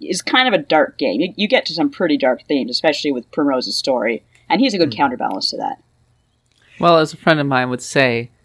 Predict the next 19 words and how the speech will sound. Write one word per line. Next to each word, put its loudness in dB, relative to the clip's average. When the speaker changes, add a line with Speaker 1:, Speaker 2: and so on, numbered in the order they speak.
Speaker 3:
you're -4
perfectly 0
entitled 0
to -10
your 0
wrong 2
opinion. -4
Speaker 2:
<laughs> 0
I, 0
I 0
will -2
say, -2
uh, -6
like, -4
as -4
dark 2
as 2
Primrose's 2
story 0